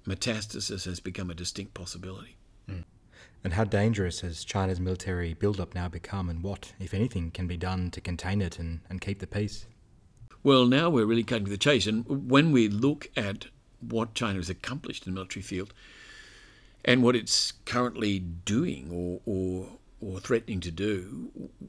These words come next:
Speaker 1: we realise that this is what I meant by the militarisation scenario. Right across the spectrum of military capabilities, China has put enormous resources into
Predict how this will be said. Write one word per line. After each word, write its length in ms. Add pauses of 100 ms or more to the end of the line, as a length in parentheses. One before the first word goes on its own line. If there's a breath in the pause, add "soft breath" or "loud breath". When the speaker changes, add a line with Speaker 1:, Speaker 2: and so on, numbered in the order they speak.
Speaker 1:
we 260
realise 560
that 340
this 180
is 180
what 300 (580)
I 140
meant 420
by 240
the 80
militarisation 680
scenario. 360 (1120 loud breath)
Right 320
across 360
the 100
spectrum 540
of 100
military 320
capabilities, 800
China 220
has 100
put 160
enormous 380
resources 440
into 460